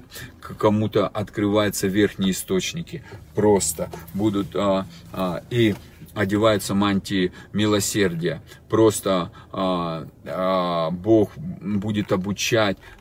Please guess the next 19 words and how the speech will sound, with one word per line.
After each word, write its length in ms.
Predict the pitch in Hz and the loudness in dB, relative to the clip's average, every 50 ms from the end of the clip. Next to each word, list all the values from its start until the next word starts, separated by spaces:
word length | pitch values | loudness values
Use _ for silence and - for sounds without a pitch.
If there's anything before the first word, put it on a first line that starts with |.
| - - - | -20 -10 -4
и 100 | - 107 | 0 2
ангелы 480 | 110 110 113 110 98 101 101 98 98 92 | 4 4 4 2 2 2 4 4 4 2
высылаются, 720 | 92 92 - - 101 95 95 92 92 90 - - 90 90 - - - - _ | 2 0 0 -2 0 0 0 0 0 -2 -4 -6 -8 -8 -10 -14 -20 -16 _
а, 320 | - 92 92 92 92 92 87 | -4 -2 0 2 2 0 0
в 80 | - | -4
благотворительности 1300 | 95 95 104 107 92 101 92 - 98 98 95 98 95 85 - 90 85 85 82 85 - - - - - - - - - - - | -4 -2 -2 0 0 0 -2 0 0 0 2 2 0 -2 -2 -4 -6 -4 -4 -6 -8 -8 -8 -10 -10 -10 -12 -18 -20 -14 -12
во 280 | 87 87 87 104 101 101 | -8 -2 2 2 2 4
имя 420 | 101 98 98 101 95 95 95 92 - - - - - | 4 4 4 4 4 2 2 0 -4 -10 -16 -8 -4
Иисуса 680 | 95 98 98 92 90 85 - - - - - - 85 | 0 0 2 2 0 0 -2 -4 -6 -6 -6 -6 -8
Христа. 540 | 80 - - 85 - - - - - 123 120 - - _ _ _ _ _ _ _ _ _ _ - - - _ _ - | -10 -10 -10 -10 -10 -10 -10 -10 -12 -14 -14 -18 -20 _ _ _ _ _ _ _ _ _ _ -8 -8 -8 _ _ -6
И, 260 | 98 98 - - - - - 139 - - | -4 -2 -2 -2 -4 -8 -12 -16 -8 -6
Отец, 320 | 95 90 - 101 131 - | -4 -2 0 0 0 0
я 60 | - | -2
благодарю 480 | 90 - 98 - - - 87 87 85 85 | -2 -2 0 0 0 0 0 -2 -2 -4
Тебя 260 | - 82 80 82 82 | -6 -6 -8 -8 -8
за 120 | 82 87 87 | -8 -10 -10
каждого 440 | - 85 80 - - - 78 76 | -8 -8 -8 -8 -10 -10 -10 -10
из 160 | 76 76 - 80 | -10 -10 -12 -12
них. 160 | - - | -14 -14